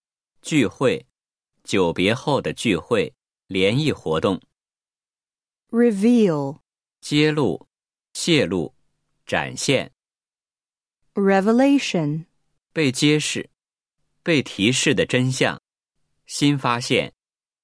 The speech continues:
Speaker 1: 惊人的新发现。
Speaker 2: Revenge。
Speaker 1: 报复、报仇、为报仇。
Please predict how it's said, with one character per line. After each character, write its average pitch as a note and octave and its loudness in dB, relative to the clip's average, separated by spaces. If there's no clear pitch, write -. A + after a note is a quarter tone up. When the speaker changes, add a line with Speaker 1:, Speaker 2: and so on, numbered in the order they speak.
Speaker 1:
惊 E3 0
人 F2 0
的 F#2 0
新 B2+ 0
发 G#2 0
现。 F2+ -2
Speaker 2:
Revenge。 F3 0
Speaker 1:
报 C3 -2
复、 D2+ -10
报 C#3+ 0
仇、 E2+ 0
为 A#2 -2
报 A2 -2
仇。 D#2 -2